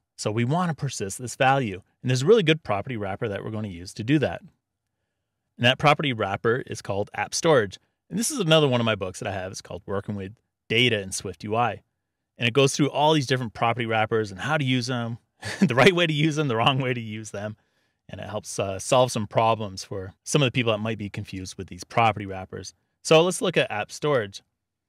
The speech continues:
Now you can see in this example how you actually create an app storage property. You basically wanna give it a key, right? It's gonna have a key,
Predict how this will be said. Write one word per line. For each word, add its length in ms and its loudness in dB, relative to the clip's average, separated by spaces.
Now 120 8
you 180 2
can 120 2
see 200 -2
in 60 2
this 180 0
example 600 0
how 240 -2
you 260 4
actually 280 -6
create 280 -6
an 220 -8
app 260 -2
storage 560 -4
property. 500 0
You 420 2
basically 340 2
wanna 240 0
give 160 -4
it 60 -4
a 60 -6
key, 340 -4
right? 180 -12
It's 120 -16
gonna 160 -10
have 120 -8
a 60 -14
key, 400 -8